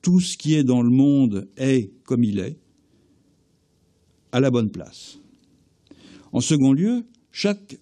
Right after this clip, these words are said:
euh, être du rêve est représenté comme une silhouette se détachant sur un fond uni. C'est encore plus net dans ces figurations plus anciennes,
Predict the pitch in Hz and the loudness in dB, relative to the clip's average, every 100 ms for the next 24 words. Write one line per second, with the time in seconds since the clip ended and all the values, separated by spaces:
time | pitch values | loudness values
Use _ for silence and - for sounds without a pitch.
0 | - 127 117 131 131 - 117 113 151 196 | -10 -10 -8 -6 -6 -6 -6 -4 -4 -2
1 | 151 143 143 131 139 208 196 135 131 - | -2 -2 0 0 0 -2 0 2 2 0
2 | - 147 143 208 - 135 123 165 151 143 | -2 -2 0 -2 -4 -6 -4 -2 -4 -4
3 | - 156 175 202 - _ - - 143 147 | -4 -2 -2 -4 -8 _ -10 -2 2 2
4 | 147 165 151 143 131 104 - - 101 120 | 0 -2 0 2 0 -2 -6 -12 -10 -10
5 | 101 - 107 123 127 - - 104 98 - | -10 -6 -2 -2 -4 -10 -10 -8 -8 -8
6 | 104 101 95 - 104 95 92 - 98 98 | -10 -8 -8 -8 -6 -4 -6 -10 -8 -6
7 | 92 - 95 98 95 110 120 156 208 | -6 -10 -6 -6 -6 -6 -4 0 -2